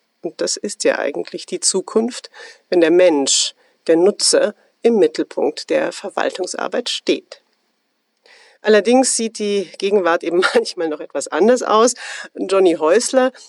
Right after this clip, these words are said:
hat in einer der Diskussionsrunden dazu einiges erzählt und ich habe mich im Hörsaal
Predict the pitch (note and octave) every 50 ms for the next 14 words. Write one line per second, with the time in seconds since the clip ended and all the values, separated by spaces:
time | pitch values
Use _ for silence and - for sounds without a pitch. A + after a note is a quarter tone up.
0 | _ _ _ - G3 - - - F#3 F3+ F3 E3+ - - E3 E3+ F#3 F3+ E3+ E3+
1 | D#3 D3 D3+ - - - - D3+ - - D#3+ E3+ G3+ A3+ A3 - G3 G3 G3 F3+
2 | F#3+ E3+ E3 D#3+ - - - - D#3 D#3+ D#3+ E3 D3+ D#3+ - C3 - - - -
3 | F#3 F#3+ A3+ F#3+ - - G#3+ A3 - _ A3+ A3+ - - - F#3+ F#3 - F#3+ F#3
4 | F3+ - - D3 D3 - _ - F3 F3+ F#3 F3 F3+ F3 F3+